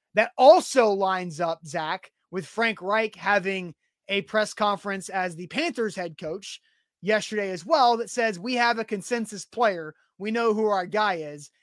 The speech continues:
and we'll announce it Thursday around eight P M Eastern time," which is when the draft begins. So all of this lines up. And so Will Levis, Zach, goes from plus four thousand, and BetMGM has him to go number one overall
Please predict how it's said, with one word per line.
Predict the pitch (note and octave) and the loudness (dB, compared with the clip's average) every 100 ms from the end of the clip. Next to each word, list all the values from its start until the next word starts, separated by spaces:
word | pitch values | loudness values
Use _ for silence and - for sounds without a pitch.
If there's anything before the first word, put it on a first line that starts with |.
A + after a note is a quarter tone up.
| _ | _
and | G3 | -8
we'll | G#3 G3+ | -4 -4
announce | G3 G#3+ A3+ - | -4 -4 -4 -4
it | A3 G3 _ _ | -6 -6 _ _
Thursday | - A#3+ B3 F3+ A3 G#3+ G#3+ | -6 -2 -2 -2 0 0 -2
around | F#3+ G3+ G3+ G3+ G3+ D3 _ _ _ | -4 -2 -2 -2 -6 -10 _ _ _
eight | G#3 A3+ - | -4 -4 -4
P | A3 | -6
M | G#3+ G3+ F#3+ - | -4 -4 -6 -8
Eastern | A3+ - G3+ E3+ | -8 -8 -10 -8
time," | E3+ A2+ A#2 | -10 -10 -16
which | D3+ D#3 | -16 -14
is | D#3+ | -14
when | E3+ | -12
the | E3+ | -10
draft | D#3 E3+ D#3 | -6 -6 -6
begins. | D#3+ D#3+ B2 F2+ | -10 -12 -14 _
So | - G#3+ F3+ - _ _ | -6 -4 -4 -8 _ _
all | B3 D#4+ | 4 6
of | F4 | 4
this | E4+ C4 | -2 -4
lines | C#4 C#4+ A#3+ | -2 -2 0
up. | B3 D4+ - _ _ _ - | -2 -2 -6 _ _ _ -8
And | A3 | -2
so | C4 | 0
Will | A3+ A#3+ C#4+ | 2 2 2
Levis, | B3+ C#4 D4+ | 0 0 -4
Zach, | - C#4+ D4+ | 0 0 0
goes | B3+ B3+ A#3+ | 0 -2 -2
from | A#3 G#3 | -10 -12
plus | - B3+ - | -6 -6 -6
four | - C4 | -10 -10
thousand, | - A#3 A3+ A3 B3+ B3 _ _ _ _ _ _ | -8 -6 -6 -8 -10 -14 _ _ _ _ _ _
and | F3 | -12
BetMGM | D3+ A3+ A#3+ G3+ F#3 A3+ | 0 2 2 -4 -4 -4
has | G3+ A3 A3+ | 0 0 0
him | A3+ A#3 | -2 -8
to | G#3+ | -8
go | F#3 | -6
number | F#3 F#3+ G3 | -6 -6 -8
one | G#3 | -6
overall | G3 F#3 F3+ F3+ F#3+ F#3+ | -6 -6 -4 0 0 -2